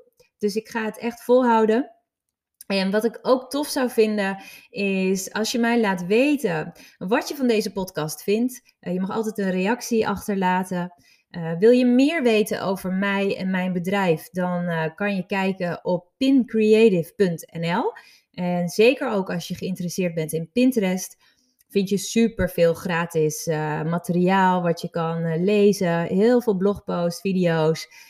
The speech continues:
en ook een, eh, gratis checklist. En dan, eh, gaan we gewoon iedere week, ga ik gewoon voor jou een nieuwe podcast opnemen.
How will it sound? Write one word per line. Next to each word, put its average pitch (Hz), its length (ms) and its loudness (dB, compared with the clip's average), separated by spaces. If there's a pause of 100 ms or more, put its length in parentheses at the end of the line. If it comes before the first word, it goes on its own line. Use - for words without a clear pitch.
(140)
en 180 180 -2
ook 165 160 -2
een, 165 200 -4
eh, 165 180 -2
gratis 233 480 -2
checklist. 226 640 0 (1500)
En 254 160 6
dan, 247 280 6
eh, 208 360 4
gaan 254 280 0
we 302 100 2
gewoon 226 420 4
iedere 330 320 2
week, 294 340 2
ga 247 160 -2
ik 247 80 -2
gewoon 240 240 0
voor 233 140 0
jou 220 400 0
een 202 200 -4
nieuwe 208 480 2
podcast 247 560 -2
opnemen. 180 760 2